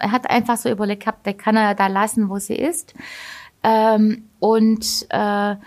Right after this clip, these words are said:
weil das bei den Spastiken ihm sehr geholfen hat. Und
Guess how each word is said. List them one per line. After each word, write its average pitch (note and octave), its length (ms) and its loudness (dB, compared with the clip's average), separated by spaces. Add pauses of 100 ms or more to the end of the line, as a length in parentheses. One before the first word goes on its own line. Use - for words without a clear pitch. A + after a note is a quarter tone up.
(260)
weil G3 220 -2
das G3+ 180 -4
bei G3 100 -2
den F#3 160 -2
Spastiken B3+ 880 -2 (120)
ihm B3+ 260 6
sehr B3+ 220 0
geholfen B3 580 0
hat. C4 360 -2
Und A3 300 2